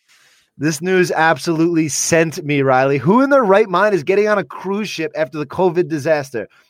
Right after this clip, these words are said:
People were literally stuck quarantining in tiny bedrooms on cruise ships for weeks as they weren't allowed to come into port. I don't know about you, but that's enough information to never have me personally step foot on one of these things again. But, you know, I guess people are so cooped up, they're choosing to have a short memory here.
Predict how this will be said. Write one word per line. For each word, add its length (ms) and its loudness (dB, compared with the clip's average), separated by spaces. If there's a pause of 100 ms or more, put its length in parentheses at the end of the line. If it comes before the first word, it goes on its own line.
(200)
People 180 0
were 80 4
literally 300 2
stuck 540 -2
quarantining 680 0
in 80 -4
tiny 340 -4
bedrooms 400 0
on 100 -6
cruise 280 -6
ships 180 -8
for 140 -10
weeks 600 -8 (380)
as 140 0
they 80 4
weren't 180 4
allowed 220 4
to 60 -14
come 180 -2
into 160 -6
port. 320 -6 (160)
I 80 2
don't 100 2
know 60 4
about 200 0
you, 160 2
but 60 -6
that's 200 2
enough 260 0
information 560 -2
to 100 -6
never 380 0
have 180 2
me 100 -4
personally 440 -2
step 260 -2
foot 140 0
on 100 2
one 140 0
of 40 -2
these 140 -4
things 220 -8
again. 260 -4 (420)
But, 260 2
you 60 2
know, 120 4
I 100 4
guess 160 0
people 200 0
are 40 2
so 160 0
cooped 320 -4
up, 220 2
they're 80 0
choosing 260 -2
to 60 2
have 100 2
a 40 -6
short 280 0
memory 300 -2
here. 260 2